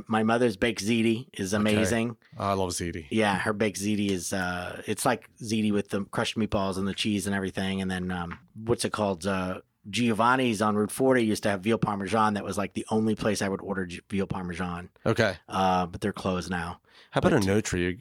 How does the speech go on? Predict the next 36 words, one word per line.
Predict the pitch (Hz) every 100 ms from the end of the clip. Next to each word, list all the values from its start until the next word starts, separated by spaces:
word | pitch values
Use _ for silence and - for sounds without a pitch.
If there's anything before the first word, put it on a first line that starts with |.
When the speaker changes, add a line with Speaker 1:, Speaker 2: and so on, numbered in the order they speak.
| -
Speaker 2:
you | 107
ever | 110
go | 107
up | 101
there? | 113
Speaker 1:
Yeah, | 147 120
Notri | 98 110 - 143
is | 117
great. | 131 120 123 127
Speaker 2:
It | 110
is | 104
Speaker 1:
and, | 98
Speaker 2:
good. | 87 -
Speaker 1:
and, | 104 98 95
uh, | 98
Libertori's, | 110 113 - 117 110 104
I | 101
love | 101 95
their | 95
crab | - 107 104
ravioli | 101 101 101 104 104
there, | 101 101 104 104 107
and | 95 90
their | 92 90
eggplant | 127 123 139 110
parmesan | 110 101 95 107 101
is | 92 98
excellent | 101 - 101 92
at |
Libertori's. | 98 90 - 87 90 101
Speaker 2:
Is | 123
it? | 135 - -
Speaker 1:
Yeah, | 107 95
it's | 90 107
really | 98 90
good. | 87 92